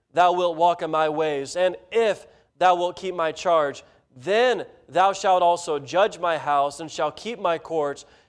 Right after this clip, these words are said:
and I will give thee places to walk among these that stand by." So he says, Here's what I want to do, Joshua, but it's all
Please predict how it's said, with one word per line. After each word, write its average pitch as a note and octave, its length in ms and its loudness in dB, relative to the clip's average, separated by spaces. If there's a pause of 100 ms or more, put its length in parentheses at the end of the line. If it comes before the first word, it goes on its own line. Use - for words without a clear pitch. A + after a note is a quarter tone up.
and F3 100 -2
I F#3 60 4
will F3+ 160 2
give F3+ 260 0
thee F3 140 -6
places A3 600 -4
to F3+ 60 -6
walk D#3 400 0
among E3+ 540 -2
these F3 320 -8
that D#3 300 -2
stand D3 360 -10
by." C3 320 -6 (420)
So G#3+ 160 0
he A3+ 80 2
says, A#3+ 420 2 (180)
Here's C#4 320 2
what C4 120 6
I - 20 4
want A#3+ 200 4
to A3+ 60 0
do, C4 200 0
Joshua, A3 720 2
but A3+ 100 2
it's A3 220 -4
all C4+ 720 4